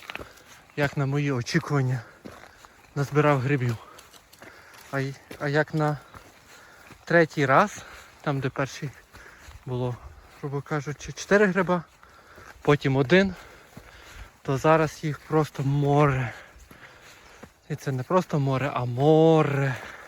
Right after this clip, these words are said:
Неймовірно радий. Ми з псом йдемо вперед.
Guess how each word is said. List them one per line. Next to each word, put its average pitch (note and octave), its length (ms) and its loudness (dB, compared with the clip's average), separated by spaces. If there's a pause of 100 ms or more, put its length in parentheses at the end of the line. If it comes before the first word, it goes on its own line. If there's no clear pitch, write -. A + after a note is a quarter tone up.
(1300)
Неймовірно C#3 680 2
радий. F#3+ 400 4 (1400)
Ми D3+ 120 2
з - 80 -6
псом F3+ 360 2 (280)
йдемо D3 280 -2 (1120)
вперед. - 480 -8